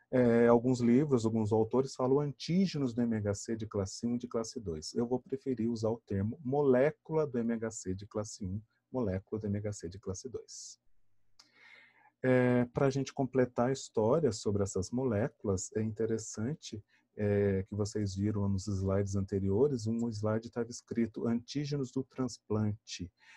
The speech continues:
É, por que que tem esse nome de histocompatibilidade? Porque é justamente esses são os genes, esses são os genes e, portanto, são as moléculas que estão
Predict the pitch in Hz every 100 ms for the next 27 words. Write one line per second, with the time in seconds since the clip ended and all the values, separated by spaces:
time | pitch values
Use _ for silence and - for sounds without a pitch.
0 | _ 117 113 110 135 - - 165 139 120
1 | 117 - 107 101 98 95 - _ 143 147
2 | - - - 123 - 120 104 104 - 107
3 | 104 98 85 82 82 - _ - 120 110
4 | 110 185 - 139 120 117 123 - _ 151
5 | 165 175 - 135 - 120 117 101 95 98
6 | 98 98 - - _ - - 120 131 -
7 | 127 123 - _ _ - - 104 92 98
8 | 123 131 101 - 92 - 104 104 - 113
9 | 104 104 104 95 131 - - 95 - -
10 | - _ - 127 - 120